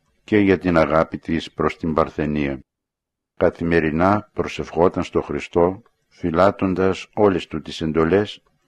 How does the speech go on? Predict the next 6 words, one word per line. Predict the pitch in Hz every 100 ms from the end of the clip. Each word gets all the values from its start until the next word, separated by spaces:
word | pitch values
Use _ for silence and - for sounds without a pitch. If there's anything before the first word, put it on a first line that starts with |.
| _
ιδιαίτερα | - 95 76 87 101 104 95 87 85
δε | 95 117 143 _ _ _
αγαπούσε | 87 78 80 - 87 - 85 85
πολύ | - 80 76 73 80 78 -
την | 87 82
ταπείνωση. | 80 - 90 67 62 -